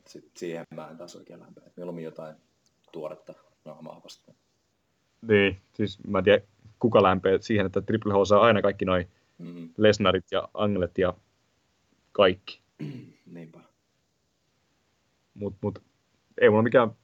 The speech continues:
Speaker 2: palava halu välttämättä nähdä kyllä Angle enää. Kyllä se vähän oli jo tavallaan surullista se, kun Steanassa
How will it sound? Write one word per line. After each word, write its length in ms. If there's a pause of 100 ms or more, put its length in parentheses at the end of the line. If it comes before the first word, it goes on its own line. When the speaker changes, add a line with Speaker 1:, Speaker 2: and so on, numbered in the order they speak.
(720)
Speaker 2:
palava 300
halu 240
välttämättä 400
nähdä 220
kyllä 160 (440)
Angle 360
enää. 200 (100)
Kyllä 120
se 60
vähän 200
oli 160
jo 200 (600)
tavallaan 320
surullista 460
se, 100
kun 100
Steanassa 520